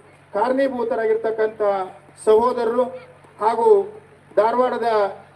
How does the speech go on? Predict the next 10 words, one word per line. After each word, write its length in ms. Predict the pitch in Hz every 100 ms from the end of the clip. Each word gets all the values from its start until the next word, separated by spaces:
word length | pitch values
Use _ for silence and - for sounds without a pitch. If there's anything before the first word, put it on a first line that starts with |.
| - -
ಹಿರಿಯ 300 | 247 262 240 208 185 - - -
ನ್ಯಾಯಾಧೀಶರು 680 | 180 233 262 254 233 226 233
ಆಗಿರ್ತಕ್ಕಂಥ 600 | 214 226 220 214 214 214 202 196 190 - - - _ _ _ _ _ _ - -
ಶ್ರೀ 460 | 214 233 202 - - - -
ಅಲ್ಲಪ್ಪ 360 | 233 254 247 240 220 202 - - -
ಮಹಾದೇವಪ್ಪ 460 | 202 226 233 220 220 208 190 180 - - - -
ಬಡಗೇರ್ 420 | 214 220 226 196 - - - 185
ಇವರ 220 | 208 226
ಒಂದು 460 | 220 214 214 202 185 - -
ಮಾರ್ಗದರ್ಶನ 680 | 165 233 247 220 226 226 220